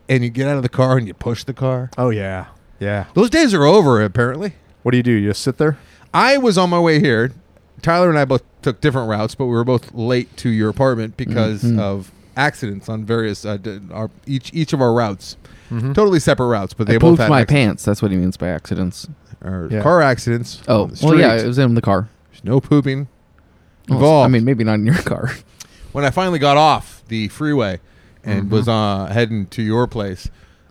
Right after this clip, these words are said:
Speaker 1: uh, in an intersection, right in the middle of the intersection,
Speaker 3: Oh.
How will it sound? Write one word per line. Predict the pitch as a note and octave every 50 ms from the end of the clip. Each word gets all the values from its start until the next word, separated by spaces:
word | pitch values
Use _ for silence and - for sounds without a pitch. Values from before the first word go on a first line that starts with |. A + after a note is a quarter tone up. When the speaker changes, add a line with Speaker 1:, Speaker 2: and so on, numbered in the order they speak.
| _
Speaker 1:
uh, | - G2+ F#2+ F#2 F2+ F#2 F#2 - - - - - - - - -
in | A#2+ A2+
an | G#2+ G#2 -
intersection, | - D3+ E3+ E3+ D3 - - A2+ G2+ - - - C#3+ D3 - _ _ _ -
right | G2+ B2+ C#3+ F3+ F#3
in | E3+ E3+
the | D#3+
middle | D#3 D#3 D#3+ D#3 D#3
of | C#3+
the | C3+ A2+
intersection, | C#3+ C#3+ C#3+ B2+ - - G2+ F2 - - B2 B2+ - - _ -
Speaker 3:
Oh. | A#2 G#2 F#2 E2+ F#2 - - -